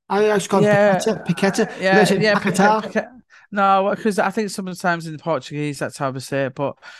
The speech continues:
Speaker 2: you know, it's Pa-, Paquetá for me because he's
Speaker 1: Paquetá
Speaker 2: ha-, he's
Speaker 1: for
Speaker 2: quite
Speaker 1: me,
Speaker 2: happy
Speaker 1: like,
Speaker 2: for,
Speaker 1: is it,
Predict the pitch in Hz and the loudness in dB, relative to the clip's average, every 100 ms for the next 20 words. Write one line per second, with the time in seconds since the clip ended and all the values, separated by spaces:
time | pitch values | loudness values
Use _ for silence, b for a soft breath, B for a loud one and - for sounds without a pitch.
0 | B - 139 143 143 - - 170 - - | B -8 -2 0 -2 -4 -8 -8 -8 -8
1 | 160 - 160 - 127 120 123 120 143 135 | -8 -4 -6 -6 -8 -6 -6 -6 -4 -4
2 | 110 151 190 170 165 151 165 165 165 156 | 0 2 4 2 2 2 4 4 2 0
3 | 131 - 180 185 | -4 0 4 4